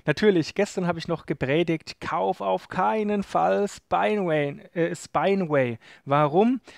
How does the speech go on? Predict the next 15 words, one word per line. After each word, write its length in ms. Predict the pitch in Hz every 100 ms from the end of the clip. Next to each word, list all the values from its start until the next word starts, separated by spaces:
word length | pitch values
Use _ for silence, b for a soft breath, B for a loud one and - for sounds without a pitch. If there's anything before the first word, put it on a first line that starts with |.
| B
Weil's 260 | 147 151 -
teuer 340 | 165 190 190
ist, 260 | 196 170 151
weil's 240 | 160 -
gefährlich 560 | 151 - 160 170 175 -
ist, 220 | 175 143
weil's 220 | 139 156
Gezocke 460 | - - - 160 147
ist. 420 | 131 - - - _ B B B B
Und 600 | 143 147 147 147 - - B
warum 200 | - 180
hab 120 | 262 240
ich 80 |
das 120 | 214 -
gesagt? 520 | 202 196 220 -